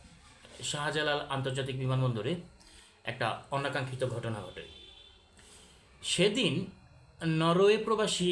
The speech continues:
এক ভদ্রলোককে বেদম মারধর করা হয়। তো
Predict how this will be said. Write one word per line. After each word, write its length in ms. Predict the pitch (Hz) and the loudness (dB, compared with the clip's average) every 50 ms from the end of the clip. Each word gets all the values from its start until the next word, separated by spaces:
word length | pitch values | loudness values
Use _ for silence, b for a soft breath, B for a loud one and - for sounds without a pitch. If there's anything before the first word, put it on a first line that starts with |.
| 175 170 - | 0 -2 -2
এক 160 | 147 139 135 131 131 | -2 -2 -2 -4 -6
ভদ্রলোককে 760 | - 127 139 135 151 156 170 175 175 170 - - 113 113 170 175 - - - - - - - - - - - | -6 -6 -6 -4 -2 0 2 2 2 0 -2 -4 -2 -2 -2 -2 -6 -10 -16 -20 -20 -20 -20 -20 -20 -18 -10
বেদম 560 | 120 123 143 143 143 147 151 143 135 131 127 123 - | -4 -2 -2 0 0 0 0 0 0 -2 -4 -6 -4
মারধর 380 | 117 120 113 117 113 - - 107 | -4 -2 -2 -2 -4 -8 -12 -10
করা 200 | - 107 90 87 | -10 -10 -10 -10
হয়। 200 | - 95 82 - - - - - _ _ - - - - - - B B B B B B B B B B B - | -10 -12 -14 -14 -18 -20 -20 -20 _ _ -20 -20 -20 -20 -20 -20 B B B B B B B B B B B -6
তো 100 | - 131 | -2 0